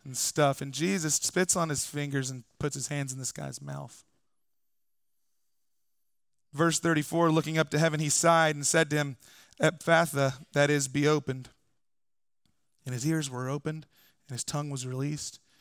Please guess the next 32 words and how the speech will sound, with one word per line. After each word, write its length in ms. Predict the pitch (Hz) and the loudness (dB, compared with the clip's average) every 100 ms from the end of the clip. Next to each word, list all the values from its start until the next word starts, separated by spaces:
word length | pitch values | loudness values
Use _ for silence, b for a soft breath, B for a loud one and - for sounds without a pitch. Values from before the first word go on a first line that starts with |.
| _ - | _ -12
and 100 | 131 | -8
he 60 | |
spoke 340 | 120 - 147 - | -8 -8 -12 -12
plainly. 440 | 156 151 131 113 _ _ _ _ _ _ _ _ _ _ _ _ _ _ _ b b b b | -10 -8 -8 -12 _ _ _ _ _ _ _ _ _ _ _ _ _ _ _ b b b b
Now, 80 | 147 | -4
there's 160 | 147 | -2
two 160 | - 180 | -2 -4
things 260 | 170 160 143 | -4 -6 -2
that 120 | 139 | -2
I 40 | |
think 220 | 131 139 | -2 -6
is 120 | 135 135 | -6 -4
happening 420 | 143 139 127 120 | -4 -6 -8 -10
here. 260 | 120 120 - _ _ _ _ _ _ _ _ _ _ _ _ _ _ _ B B B B B | -10 -12 -14 _ _ _ _ _ _ _ _ _ _ _ _ _ _ _ B B B B B
The 100 | - | -6
first 360 | 143 180 180 - | -2 0 0 0
is 80 | 139 | 0
so 180 | 160 | 0
very 260 | 147 147 143 | 0 2 2
obvious. 440 | 147 147 135 131 | 2 0 -2 -4
Jesus 420 | - 160 160 139 - | -2 0 0 0 -4
is 140 | 127 | -4
exhibiting 460 | 135 139 143 135 127 | -6 -4 -4 -4 -4
great 220 | 151 170 | -4 -4
compassion 540 | - 143 151 147 - | -8 -6 -4 -4 -6
on 140 | 123 120 | -8 -8
this 180 | 113 | -8
man. 300 | 120 113 110 - _ _ _ _ _ _ _ _ _ _ _ _ _ _ _ _ _ _ _ _ | -8 -10 -12 -16 _ _ _ _ _ _ _ _ _ _ _ _ _ _ _ _ _ _ _ _
And 160 | 165 165 | 0 0
that, 240 | 165 165 | -2 -2
that 200 | 180 170 | -2 -2
compassion 840 | - 147 - 175 175 - 131 139 | -4 -8 -2 0 0 -4 -8 -10